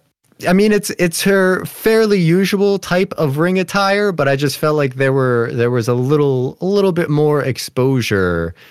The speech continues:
than we usually get, uh, from a standard N X T show. I don't know if the ratings on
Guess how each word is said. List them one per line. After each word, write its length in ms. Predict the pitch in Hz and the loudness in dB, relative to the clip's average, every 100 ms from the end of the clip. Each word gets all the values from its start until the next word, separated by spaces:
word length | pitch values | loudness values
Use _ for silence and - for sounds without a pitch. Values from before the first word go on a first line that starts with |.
| - _ | -20 _
than 560 | 101 107 104 98 101 110 | -2 0 2 0 -2 -2
we 120 | 107 | 0
usually 640 | 107 110 107 104 107 98 | 2 0 0 0 -2 -2
get, 400 | 90 95 92 - _ _ _ | 0 0 -2 -8 _ _ _
uh, 400 | - 95 90 90 | -6 -2 -2 -2
from 460 | 95 - 107 98 95 | -8 -4 0 0 0
a 180 | 107 95 | -2 -2
standard 520 | 92 - 104 104 95 92 | -2 -2 0 0 0 -2
N 180 | 110 | -2
X 200 | 98 95 | -2 -4
T 260 | - - 101 | -6 -2 -2
show. 440 | 95 - 92 87 85 | -2 0 0 0 -2
I 120 | 113 | -2
don't 160 | 127 127 | 0 2
know 160 | 120 | 0
if 140 | 113 - | -2 -2
the 100 | 107 | -2
ratings 640 | 92 95 107 113 120 107 | 0 0 0 0 0 -2
on 500 | - 107 107 110 107 | -4 -4 -2 -2 -4